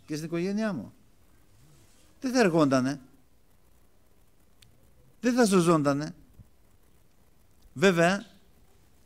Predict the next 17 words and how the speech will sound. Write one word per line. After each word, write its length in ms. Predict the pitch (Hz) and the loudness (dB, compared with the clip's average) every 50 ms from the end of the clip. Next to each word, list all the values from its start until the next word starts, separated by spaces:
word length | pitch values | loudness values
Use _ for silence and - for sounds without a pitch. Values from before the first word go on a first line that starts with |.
| - - - | -20 -10 -6
εμείς 260 | 143 151 185 175 - | -4 -2 -2 -2 -2
κοιτάμε 320 | - 185 175 202 208 214 | -2 0 0 0 0 0
τον 200 | 196 196 190 175 | -2 -2 -2 -2
εαυτούλη 360 | 170 156 - - 202 202 190 | -2 -2 -2 0 0 0 0
μας. 440 | 180 143 113 87 - - - - - - _ _ _ _ _ _ _ _ _ _ _ _ _ _ _ _ _ _ | 0 -2 -4 -8 -10 -16 -18 -20 -20 -20 _ _ _ _ _ _ _ _ _ _ _ _ _ _ _ _ _ _
Πρώτα. 440 | - 156 170 165 - 131 95 87 - - _ _ _ _ _ _ _ _ _ _ _ _ _ _ _ _ _ _ _ _ | 2 2 2 2 2 0 -6 -6 -8 -16 _ _ _ _ _ _ _ _ _ _ _ _ _ _ _ _ _ _ _ _
Δεν 160 | - 160 214 196 | -2 -2 0 0
κοιτάμε 300 | 226 208 196 220 202 202 | 0 2 2 2 2 2
ότι 140 | 190 160 | 2 0
ο 60 | 180 185 | 0 0
άλλος 160 | 190 185 160 | 0 -2 -4
σκανδαλίζεται, 880 | - - 175 165 160 156 147 160 165 156 156 170 180 175 - 214 214 208 - - - _ - - - - - - _ _ _ _ _ _ _ _ _ _ _ _ _ - _ _ _ _ _ _ _ _ | -6 -6 -6 -4 -2 -2 0 0 -2 -2 -4 -6 -8 -6 -6 -8 -10 -10 -12 -20 -20 _ -20 -20 -20 -20 -20 -20 _ _ _ _ _ _ _ _ _ _ _ _ _ -20 _ _ _ _ _ _ _ _
ότι 240 | - - 160 151 175 | -4 -2 0 2 2
ο 40 | 180 | 2
άλλος 180 | 196 190 180 | 4 2 2
παίρνει 280 | - - 196 196 190 190 | 0 0 0 2 2 0
αφορμή 760 | 185 175 - 180 175 165 170 185 196 196 190 180 170 151 - | 0 0 0 0 0 0 0 0 0 2 0 0 -2 -4 -8